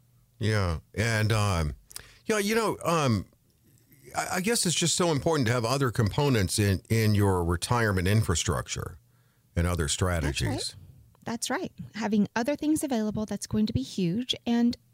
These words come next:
Speaker 2: over the years, I know that these things, they tend to just be kind of rules of thumb or a blanket rule, if you will, nothing that's s-, concrete, solid, this is the only thing that you should do. So just keep that in mind.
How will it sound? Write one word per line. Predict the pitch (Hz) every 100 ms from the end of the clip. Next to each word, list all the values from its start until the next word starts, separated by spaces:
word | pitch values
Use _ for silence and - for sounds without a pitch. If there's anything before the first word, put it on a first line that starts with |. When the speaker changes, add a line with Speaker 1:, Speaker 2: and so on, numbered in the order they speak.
| -
Speaker 2:
over | 392 453 415
the | 294
years, | 214 196 196 240 247
I | 226
know | 226
that | 220 -
these | 214 -
things, | 220 208 208 -
they | 202
tend | 196 214 202 202
to | - 208 185 185
just | - 208 -
be | 202 190 185 _
kind | - 294
of | 254
rules | 214 208 208
of | 196 -
thumb | 180 185 190 -
or | 190 180
a | 185
blanket | 180 180 180 196
rule, | 185 190 185 -
if | 190 -
you | 185
will, | 185 180
nothing | 190 202 240 226
that's | 202 - - - - - _ _ _ _
s-, | - - -
concrete, | 285 277 - 247 233
solid, | - 233 226 214 196
this | 208
is | 196
the | 202
only | 190 185
thing | 185 185
that | -
you | 185
should | -
do. | 165 160
So | 185 226 226 -
just | 311
keep | - 330
that | 240 226
in | 214
mind. | 190 185 311